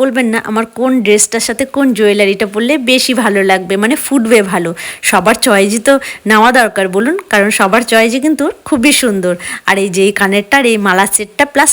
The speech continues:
টিকলি সদ্য নিয়েছি, এটা দেড়শো টাকা চেয়েছিল, ওই তো সব দাম দর করে নিয়েছি। আর এখানে তিনটে রিং নিয়েছি, বললাম না চারটে নিয়েছি, কলকাতাতে আমার টুকটাক দু একটা জিনিস ছাড়া পড়ে গেছে। তো যাই হোক, ছেলেকে বলেছি যদি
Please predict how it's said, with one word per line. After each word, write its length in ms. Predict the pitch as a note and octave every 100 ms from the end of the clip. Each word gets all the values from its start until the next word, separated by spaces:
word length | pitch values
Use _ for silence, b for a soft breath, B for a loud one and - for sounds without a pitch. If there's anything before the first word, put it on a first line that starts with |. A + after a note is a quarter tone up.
| -
টিকলি 280 | A#3+ G3+ A3+
সদ্য 200 | A3 G3 D4+ C#4+
নিয়েছি, 400 | G3+ F#3+ - F3+ F3+ B - G3
এটা 140 | C4+ C4
দেড়শো 220 | B3+ - A3+
টাকা 140 | A#3 D4+ D4
চেয়েছিল, 320 | D4+ - F4 A4 D4+
ওই 80 | E4
তো 60 | G4+ A#4 -
সব 120 | C#4+ B3
দাম 100 | A#3+ A#3+
দর 100 | A#3+
করে 140 | C4 C4+
নিয়েছি। 260 | C4+ C4+ - -
আর 60 | G#3+ G3
এখানে 200 | A3 G#3+ A3
তিনটে 220 | A3 D4 A#3
রিং 100 | A3 G#3
নিয়েছি, 260 | F#3+ F#3 G3+ G3+
বললাম 200 | C4+ E4 C#4+
না 60 | A#3+
চারটে 280 | G3+ - A#3+ A#3
নিয়েছি, 260 | B3 B3+ F#4 B B -
কলকাতাতে 440 | B3 A#3+ A3 A3 A3+
আমার 120 | A3+ C4+
টুকটাক 300 | A#3+ - A3 F#3+
দু 60 | G#3+ G#3
একটা 120 | G#3+
জিনিস 180 | G3+ D#4+ - -
ছাড়া 220 | G3+ F#3 F3
পড়ে 160 | F3 E3+
গেছে। 220 | E3+ - F3 B B -
তো 60 | C#4 B3
যাই 140 | B3 G#3+
হোক, 100 | - -
ছেলেকে 280 | A3 A3 A#3+ A#3+
বলেছি 300 | B3 C4 E4+ B3
যদি 140 | G3